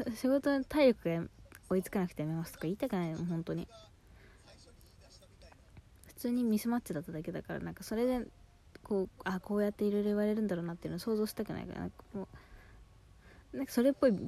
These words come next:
病気のせいでしたって言って辞めたい。けどなんかそんなね、二ヶ月で辞めるって相当それなりにみ-、なんか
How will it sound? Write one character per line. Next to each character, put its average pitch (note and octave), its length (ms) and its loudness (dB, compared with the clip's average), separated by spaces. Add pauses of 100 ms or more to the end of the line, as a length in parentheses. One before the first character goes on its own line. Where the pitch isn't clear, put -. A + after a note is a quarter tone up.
(400)
病 F3 180 6
気 F3+ 100 0
の F3 140 2
せ F#3 160 2
い E3 40 4
で D#3 80 2
し - 60 -8
た D#3+ 120 -4
っ E3+ 40 -6
て - 160 -6
言 C#3+ 120 -4 (160)
っ - 20 -8
て - 140 -4
辞 D#3 60 0
め D3+ 100 -2
た - 80 -6
い。 - 60 -12 (800)
け G3+ 100 2
ど F3 60 2
な E3 120 0
ん - 20 -4
か E3+ 120 -2
そ G#3+ 120 -2
ん - 20 0
な C4 160 0 (160)
ね、 A#3+ 160 2
二 E3+ 120 2
ヶ - 80 2
月 D4 220 4
で F#3 80 4
辞 E3 60 2
め E3 120 2
る E3+ 40 2
っ E3+ 40 2
て - 120 -20
相 F#3+ 200 -2
当 G#3+ 160 0
そ G#3+ 120 0
れ G3 80 4
な G#3 100 0
り G3+ 100 0
に G3+ 80 2
み-、 F#3+ 160 0 (160)
な G3+ 100 0
ん F#3+ 40 -4
か D3 140 -4